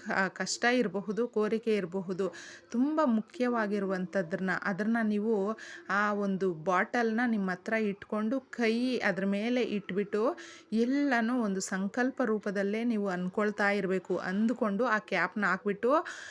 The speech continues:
ರಾತ್ರಿ ಪೂರ, ಆ, ನಾವು ಆಕಾಶ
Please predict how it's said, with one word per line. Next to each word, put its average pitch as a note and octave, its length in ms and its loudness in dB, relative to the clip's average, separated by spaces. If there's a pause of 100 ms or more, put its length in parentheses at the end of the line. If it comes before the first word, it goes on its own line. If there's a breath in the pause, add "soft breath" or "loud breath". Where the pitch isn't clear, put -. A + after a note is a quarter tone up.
(220 loud breath)
ರಾತ್ರಿ G#3 440 4
ಪೂರ, B3+ 420 0 (260)
ಆ, G3+ 220 0
ನಾವು G#3+ 460 -2 (320)
ಆಕಾಶ A3+ 580 0